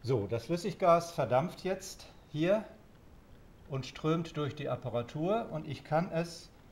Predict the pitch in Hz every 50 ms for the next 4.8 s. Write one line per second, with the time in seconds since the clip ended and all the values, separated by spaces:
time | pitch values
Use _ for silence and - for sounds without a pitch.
0 | - - - - - - - - 131 120 113 - - 147 143 131 131 120 - -
1 | 113 120 120 123 143 185 202 - - - - - - - - - - - - -
2 | - - - - - 123 104 120 139 147 139 127 - - - 123 101 139 143 151
3 | 147 127 117 120 131 127 135 131 131 123 120 123 120 - - 120 113 117 123 127
4 | 117 120 120 120 104 110 - - - 147 151 196 226 240 226